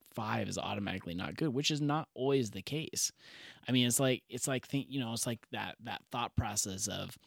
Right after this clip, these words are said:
a nat twenty is a nat twenty on everything, but on a skill check, a nat twenty doesn't necessarily mean anything, kind of thing.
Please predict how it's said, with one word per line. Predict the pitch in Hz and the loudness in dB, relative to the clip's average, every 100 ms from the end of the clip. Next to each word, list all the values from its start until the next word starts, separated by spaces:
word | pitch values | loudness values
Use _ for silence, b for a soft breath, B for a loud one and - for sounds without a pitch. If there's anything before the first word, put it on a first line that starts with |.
| B B - | B B -6
a | |
nat | 113 113 120 | -2 0 -2
twenty | - 131 127 113 | -2 -2 0 0
is | 98 | -2
a | 98 | -6
nat | 98 92 | -6 -6
twenty | - 107 104 | -6 -6 -4
on | - - | -6 -8
everything, | - 214 208 - - 95 | -8 -8 -8 -8 -12 -10
but | 95 | -8
on | 90 | -2
a | |
skill | - 156 147 | 0 0 0
check, | - 104 | 0 -4
a | 95 | -8
nat | 98 - | -12 -12
twenty | - 123 | -8 -8
doesn't | - 104 95 | -6 -8 -6
necessarily | 87 90 - 90 76 | 2 4 4 0 -8
mean | 85 85 - - | -8 -8 -10 -10
anything, | 110 - - - - - - _ _ - | -8 -8 -12 -18 -20 -20 -20 _ _ -10
kind | - | -10
of | - | -10
thing. | - 50 - | -14 -14 -16